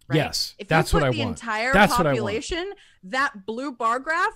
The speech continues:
Speaker 1: becomes
Speaker 2: Yeah, a sliver.
Speaker 1: microscopic.
Speaker 2: Sliver.
Speaker 1: Are you
Speaker 2: Sliver.
Speaker 1: kidding me?
Speaker 2: It's nothing. It would be a nothing. They could put
Speaker 1: A hundred thousand
Speaker 2: this
Speaker 1: people out of a country, w-, I don't know how many adults there are, but our population is, like, what,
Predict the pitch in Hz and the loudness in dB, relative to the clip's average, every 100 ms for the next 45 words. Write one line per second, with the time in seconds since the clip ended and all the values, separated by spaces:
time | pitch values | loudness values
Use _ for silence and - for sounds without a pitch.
0 | - 311 339 - 440 403 392 - - - | -8 -14 -14 -4 -2 0 -2 -4 -2 0
1 | 151 220 220 214 262 285 233 123 80 - | 0 2 0 2 4 6 6 2 0 -8
2 | 220 208 - 165 - - - - 196 202 | -4 -4 -4 -12 -16 -12 -8 -4 -2 -2
3 | 143 85 73 _ _ _ - 269 262 180 | -2 -4 -8 _ _ _ -14 -12 -4 -2
4 | 156 190 160 143 160 165 175 165 120 95 | 0 -2 -4 -6 -6 -6 -6 -6 -6 -6
5 | 143 147 151 156 143 143 151 160 - 98 | -4 -2 0 2 2 0 2 2 0 -4
6 | 78 - _ - 240 - - 220 - 285 | -6 -12 _ -20 -10 -6 -4 -4 -2 0
7 | - 285 285 262 285 294 285 _ - 254 | -2 -6 -10 -16 -14 -14 -14 _ -12 -10
8 | 254 254 277 254 269 254 240 208 247 233 | -10 -12 -16 -16 -16 -18 -16 -14 -14 -14
9 | 233 214 185 175 202 - 180 156 156 175 | -16 -16 -16 -16 -18 -16 -14 -14 -14 -14
10 | 175 - 220 214 185 240 - 185 165 180 | -14 -14 -16 -14 -14 -14 -16 -20 -18 -20
11 | 175 190 175 - _ - 190 | -18 -14 -14 -16 _ -18 -18